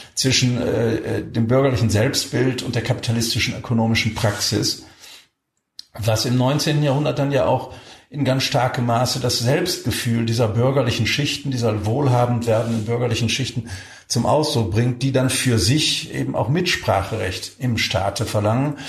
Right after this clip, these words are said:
Die sagen, es geht hier nicht darum, dass wir mit adlig, äh, mit adligen, kon-, äh, mit adligen mehr oder weniger absolutistischen,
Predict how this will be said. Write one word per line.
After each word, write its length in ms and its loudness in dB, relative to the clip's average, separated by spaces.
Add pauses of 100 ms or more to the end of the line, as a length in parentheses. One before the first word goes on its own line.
(260)
Die 80 0
sagen, 240 2
es 100 0
geht 200 2
hier 100 2
nicht 220 2
darum, 340 2
dass 160 2
wir 60 4
mit 180 0
adlig, 580 0
äh, 140 -2
mit 180 -2
adligen, 460 0
kon-, 240 -4
äh, 140 -2
mit 160 0
adligen 340 0
mehr 140 4
oder 100 2
weniger 220 2
absolutistischen, 840 0